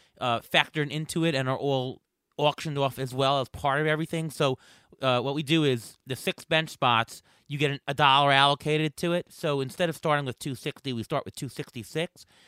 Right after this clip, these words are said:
So in that scenario, it's actually even better that you can auction them off. It's just a little bit more of an expensive reserve. Uh, you know, you don't.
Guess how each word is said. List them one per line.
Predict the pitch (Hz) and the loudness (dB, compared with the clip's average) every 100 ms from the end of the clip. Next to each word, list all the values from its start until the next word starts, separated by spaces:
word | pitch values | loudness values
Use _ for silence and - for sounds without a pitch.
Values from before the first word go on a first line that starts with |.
| _ | _
So | - | -4
in | 170 | 6
that | 185 185 | 6 6
scenario, | 180 170 156 151 | 2 2 4 4
it's | 143 170 | 2 2
actually | 156 - 143 | 2 0 -4
even | 131 113 | -4 0
better | 143 139 156 156 _ _ - | 0 2 0 -4 _ _ -6
that | 127 | -4
you | 147 | -4
can | 135 143 135 | -6 -4 -4
auction | 131 143 - 143 | 0 0 0 -4
them | 127 | 0
off. | 131 147 | -2 -2
It's | 127 | -6
just | - 135 | -4 -4
a | 135 | -2
little | 131 151 | 0 0
bit | 139 131 | 0 -2
more | 135 135 | 0 0
of | 123 | 0
an | 127 | -2
expensive | - 135 131 139 | -4 -6 -4 -4
reserve. | 117 101 117 135 143 _ _ _ - | -6 -4 -2 -2 -4 _ _ _ -6
Uh, | 110 110 113 | -2 -2 -2
you | 120 | -4
know, | |
you | 120 | -4
don't. | 123 | -6